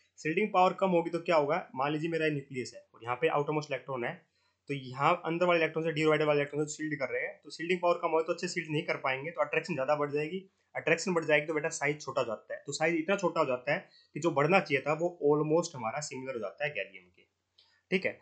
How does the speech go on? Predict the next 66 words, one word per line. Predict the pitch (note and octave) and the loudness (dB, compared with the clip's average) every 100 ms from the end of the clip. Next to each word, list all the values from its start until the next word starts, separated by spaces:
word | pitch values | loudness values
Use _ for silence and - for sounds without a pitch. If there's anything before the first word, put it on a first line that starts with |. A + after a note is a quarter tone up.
| - A#2+ | -8 -6
अब | A#2+ | 2
देखते | D3+ D3+ | 2 4
हैं | F3 | 4
options | F#3+ D3+ D#3+ | 4 -2 -6
में | D#3 | -2
क्या | C#3+ | 0
क्या | C#3+ | 0
लिखा | C3+ D3 | 0 -2
है। | |
पहला | D#3+ C#3 D#3+ | 0 2 2
कहता | D#3+ | 4
है | E3+ | 4
कि | E3+ | 2
nuclear | D#3 E3+ F#3+ E3+ | 0 2 2 4
charge | D#3 D#3 | 2 2
of | C#3+ | -2
gallium | C#3 D3+ D3+ | -2 0 -2
is | D3 | -2
higher | B2 C3+ | -6 -4
than | C#3+ C#3 | -4 -4
that | C#3 | -4
of | C3+ | -8
aluminum। | C3 C3+ D3+ | -10 -10 -12
बिल्कुल | D3 C3+ D#3 | -12 -16 -6
सही | D3+ | -2
बात | C#3 C3+ | 0 -2
है | C3 | -4
बेटा, | C#3+ E3+ _ _ - | -6 -8 _ _ -4
मैंने | C3+ | 2
ये | D3+ | 4
बताया | D3 D3 | 6 4
ना, | E3 G3+ - - | 4 0 -6 -6
इफेक्टिव | B2+ C3 - | -4 -4 -2
nuclear | E3 D#3+ D3+ | -2 0 2
charge | D#3 C#3 | 2 2
बढ़ | D3+ | 2
जाता | E3+ E3+ F3+ | 2 2 -4
है | G#3 _ _ - | -4 _ _ -8
क्योंकि | D3 F#3+ G#3 _ - | -2 -2 -4 _ -4
shielding | D3 E3+ E3+ | 2 2 6
power | E3 E3 | 4 4
कम | E3+ | 0
है | D#3+ | 2
डी | E3 | 2
ऑर्बिटल | D#3+ | 2
इलेक्ट्रॉन्स | D#3+ D3+ D#3+ D#3 | 2 2 0 0
की, | F#3 | -4
तो | G3+ C3+ | -4 -12
न्यूक्लियर | C#3 D#3+ D3+ | -10 -8 -2
charge | D3 C3+ | -2 -4
बढ़ | C#3 | -2
जाएगा, | D#3+ E3 F3+ D3 | 0 2 -2 -2
that | C3+ E3+ | -4 -4
is | - | 0
Z | E3+ | 0
effective | E3+ D3 - C#3+ | 2 -4 -6 -10
होता | B2+ C3+ | -8 -6
है | |
बेटा, | B2 D#3 G#3+ _ _ _ _ _ - | -4 -4 -8 _ _ _ _ _ -6
इफेक्टिव | C3 C3+ | -4 0
nuclear | D3+ C#3+ B2 | 0 0 0
charge | G#2 G2 A2+ | -2 -4 -2
जेड, | C#3+ A#2+ C3 C#3+ | -2 0 0 0
जेड | B2+ C#3+ | 2 2
minus | C#3+ C3 A#2 | 2 -2 -2
sigma। | B2+ G#2+ | -4 -6